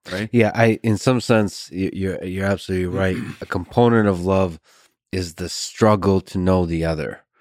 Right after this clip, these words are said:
Speaker 1: Right.
Speaker 2: It's the struggle to understand. I mean, that's, um, that's what I mean by empathy. It's to,
Speaker 1: Yeah.
Speaker 2: it's not, it's, yeah, it's not Valentine's Day romantic gifts.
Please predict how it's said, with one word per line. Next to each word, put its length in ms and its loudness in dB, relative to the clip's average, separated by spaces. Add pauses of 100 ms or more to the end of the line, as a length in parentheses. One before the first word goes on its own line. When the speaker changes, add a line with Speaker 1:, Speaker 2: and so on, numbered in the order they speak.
(220)
Speaker 1:
Right. 180 -6
Speaker 2:
It's 180 -8
the 100 -4
struggle 600 0
to 140 -2
understand. 720 -2 (520)
I 40 -4
mean, 100 4
that's, 460 0
um, 500 -2
that's 200 -4
what 100 4
I 40 0
mean 180 0
by 140 2
empathy. 520 0
It's 300 -10
to, 300 0 (120)
Speaker 1:
Yeah. 160 -2 (340)
Speaker 2:
it's 160 -6
not, 380 4
it's, 240 -6
yeah, 240 4
it's 180 -2
not 400 4
Valentine's 720 2
Day 520 0
romantic 600 -4
gifts. 560 -6